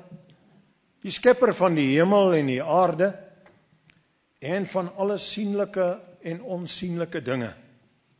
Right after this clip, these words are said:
En ons glo in een Heer, Jesus Christus, die eniggebore Seun van God, gebore uit die Vader voor alle tye,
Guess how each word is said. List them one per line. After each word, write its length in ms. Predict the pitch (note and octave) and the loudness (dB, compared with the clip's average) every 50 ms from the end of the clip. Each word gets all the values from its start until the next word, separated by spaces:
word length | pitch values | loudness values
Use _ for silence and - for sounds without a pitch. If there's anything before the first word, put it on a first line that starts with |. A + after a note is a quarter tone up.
| _ _ _ - - - _ _ _ _ _ _ _ _ - - - _ - F#3 | _ _ _ -20 -20 -20 _ _ _ _ _ _ _ _ -20 -20 -18 _ -4 -2
En 80 | A3 | 0
ons 160 | A#3 A3+ - - | 0 0 -2 -4
glo 300 | - - B3+ C4+ C4+ B3+ B3 | -4 -2 2 4 6 4 4
in 200 | A#3 G3+ G3 A3 - | 2 -2 -4 -2 0
een 240 | - A3+ A#3+ A#3+ A3+ | 4 4 6 6 4
Heer, 480 | F#3 B2+ C#3 D3+ F3 G3 G3+ F3 - - - - - - - _ _ _ _ _ _ _ _ - | 2 2 4 6 6 8 6 6 4 2 -4 -14 -18 -20 -20 _ _ _ _ _ _ _ _ -20
Jesus 560 | G#2 G2+ G#2+ E3 G#3+ G#3 G#3 - A3+ - - | -14 -8 -4 -2 -2 -2 -2 -4 -6 -8 -8
Christus, 680 | - - - G#3+ F#3 - - - D#3 A2+ - - - - - _ _ _ _ _ _ _ _ _ _ _ _ _ _ _ _ _ _ - | -4 2 4 4 4 2 0 -6 -8 -8 -8 -10 -16 -20 -20 _ _ _ _ _ _ _ _ _ _ _ _ _ _ _ _ _ _ -12
die 160 | A2 - - C#4+ F#3 | -10 -8 -2 0 2
eniggebore 720 | F#3 F#3+ G3 - - E3+ D#3+ B2 C#3 D3+ D#3+ E3+ F3 D#3 | 4 4 4 2 2 0 -2 0 2 4 6 6 6 4
Seun 440 | B2+ - - D#3 E3+ F3 E3 D#3 C3+ - | 2 0 -2 0 2 2 2 0 -2 -6
van 220 | D#3 E3 C#3 A2+ | -6 -6 -6 -8
God, 400 | - - F3+ D#3+ - - - _ _ _ _ _ _ _ _ _ _ _ _ _ _ _ _ _ _ _ _ _ _ - | -8 -8 -8 -8 -8 -10 -20 _ _ _ _ _ _ _ _ _ _ _ _ _ _ _ _ _ _ _ _ _ _ -8
gebore 480 | A3 G3+ D#3+ F#3+ A3+ B3 B3+ B3 A3+ A3 | -4 0 4 6 6 8 8 6 4 2
uit 80 | G#3 | -2
die 140 | G#3 F#3 - | -2 -2 -2
Vader 580 | - - - F#3+ G3 G3 G#3 G3+ A3+ A3 G3+ - | -2 0 2 2 4 4 2 2 0 -4 -4 -6
voor 460 | - - - - A3+ A#3 A3+ A3 A3 - | -12 -14 -10 -2 0 2 2 0 0 -4
alle 240 | G3+ F#3+ F#3+ F#3+ | -4 -2 -2 -2
tye, 360 | F#3+ - - F3+ D#3 C3 G2 | -4 -6 -8 -6 -6 -8 -10